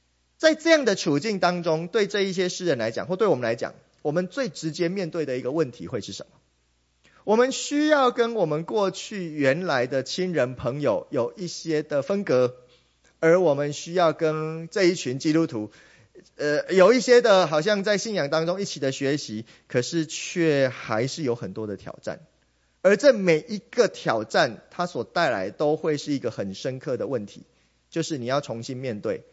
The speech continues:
那你要不要继续做一个基督徒？如果我要继续做基督徒，我就要跟我原来的这一些拜偶像的群体，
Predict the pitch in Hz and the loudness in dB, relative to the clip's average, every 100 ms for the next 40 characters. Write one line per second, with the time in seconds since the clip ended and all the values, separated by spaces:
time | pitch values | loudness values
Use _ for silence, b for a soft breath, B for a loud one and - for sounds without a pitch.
0 | b - 147 98 113 139 117 101 107 104 | b -6 -4 0 2 2 2 0 -4 -6
1 | 95 87 85 76 80 82 - _ _ _ | -6 -6 -6 -10 -10 -12 -18 _ _ _
2 | _ _ _ _ _ _ 175 254 330 233 | _ _ _ _ _ _ 4 4 6 6
3 | 185 165 175 208 226 208 202 190 190 180 | 6 8 4 2 0 -2 -2 0 0 0
4 | 123 135 135 135 180 165 156 147 120 123 | -4 0 0 4 4 4 0 0 0 2
5 | 131 139 113 113 113 139 131 123 123 120 | 0 2 2 2 0 -2 -2 -2 -2 -2
6 | 123 - 175 151 135 120 170 135 - 123 | -2 0 4 4 4 2 2 0 -4 -6
7 | 131 101 | -6 -8